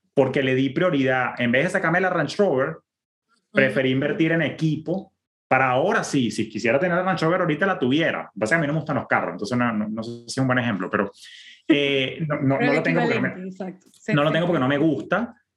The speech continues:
Speaker 1: pero pudiera hacerlo tranquilamente porque, porque, bueno, le di prioridad a otras cosas en este proceso de crecimiento que me permiten ahora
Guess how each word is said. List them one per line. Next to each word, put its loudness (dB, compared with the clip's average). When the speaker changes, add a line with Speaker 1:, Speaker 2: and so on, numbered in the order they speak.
Speaker 1:
pero 2
pudiera 2
hacerlo 0
tranquilamente 0
porque, 0
porque, -2
bueno, 2
le 0
di 2
prioridad 0
a 0
otras -2
cosas 0
en 0
este -2
proceso -2
de 0
crecimiento 0
que -2
me 0
permiten 0
ahora 0